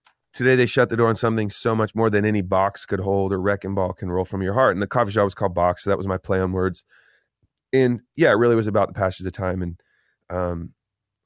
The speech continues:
I guess it's, like, my kind of, I wish I could sl-, I just appreciate this, but I, it also is crazy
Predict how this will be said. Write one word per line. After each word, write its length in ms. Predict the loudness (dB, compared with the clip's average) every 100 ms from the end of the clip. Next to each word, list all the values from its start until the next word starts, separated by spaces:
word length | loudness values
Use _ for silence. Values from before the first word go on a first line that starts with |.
| _ _ _ _
I 100 | -6
guess 200 | -4 -4
it's, 160 | -6 -2
like, 180 | -2 -2 _ _ -10
my 500 | -4 0 2 0 -2 _ _ _ _ _ -14
kind 200 | -8 -8
of, 160 | -10 _ -6
I 80 |
wish 220 | -4 -4 -4
I 60 |
could 200 | -6 -8
sl-, 260 | -12 -14 -14 -16 _ _ _
I 140 | -2 0
just 180 | -2
appreciate 520 | -4 -2 -2 0 -2 -4 _ -4
this, 340 | -2 -4 -12 _ -4
but 160 | 0 2
I, 180 | 2 -2
it 180 | -8 -4
also 460 | -2 -2 0 0 0
is 320 | -2 -6 -16 _ _ _ _ _ _ _ _
crazy 500 | -4 2 2 2 -2